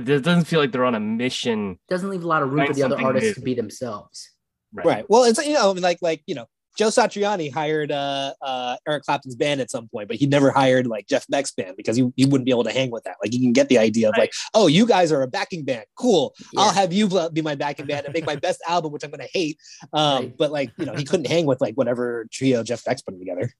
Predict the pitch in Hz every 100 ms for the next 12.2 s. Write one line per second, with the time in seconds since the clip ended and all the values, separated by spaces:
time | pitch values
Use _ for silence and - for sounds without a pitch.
0 | _ _ _ 123 113 87 _ _ _ _
1 | _ _ 123 143 - _ _ _ _ _
2 | _ _ _ _ - 226 254 214 - -
3 | 233 220 139 147 156 123 107 104 92 87
4 | 87 82 _ _ _ - - - 175 185
5 | 170 139 - 127 113 107 117 110 113 107
6 | 98 - 101 98 95 _ - 110 101 131
7 | 139 110 92 - _ _ _ _ _ _
8 | _ - 139 143 113 107 98 90 95 139
9 | 214 143 107 101 104 131 175 175 139 135
10 | 123 110 101 95 90 90 87 - - 131
11 | 156 135 285 131 - _ _ - 139 170
12 | -